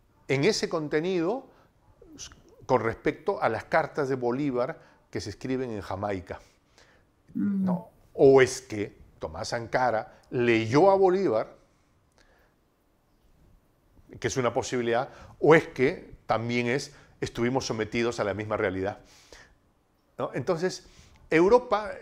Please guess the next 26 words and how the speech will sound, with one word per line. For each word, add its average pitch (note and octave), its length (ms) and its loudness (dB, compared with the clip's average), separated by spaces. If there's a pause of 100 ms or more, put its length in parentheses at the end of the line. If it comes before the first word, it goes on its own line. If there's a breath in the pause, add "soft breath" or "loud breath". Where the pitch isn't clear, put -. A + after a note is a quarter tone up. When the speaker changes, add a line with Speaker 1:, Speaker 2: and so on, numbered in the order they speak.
(140)
Speaker 1:
está - 240 -6
en F#3+ 60 -2
un G3 80 -6
camino F#3 460 -2
del C3+ 240 0
absoluto C#3+ 680 0
retroceso. - 680 -10 (720 soft breath)
No D3 280 8
ha - 40 10
Speaker 2:
Ujú. E3 60 2
Speaker 1:
ganado A#2 420 0
nada, F3 440 -2 (320)
ha C3+ 220 0
perdido G2+ 460 -2
mucho. F#3 480 -10 (720 soft breath)
Y C3+ 60 -6
entonces, D3 320 -4
¿sabe? D3 180 -2
Alguien C#3 180 -4
me C#3 60 -6
dice, A2+ 260 -12
"Ah, A#2+ 120 -2
entonces A#2 380 -8
gringos B2 460 -2
ganaron, G#2+ 560 -2
¿no? B2 220 -10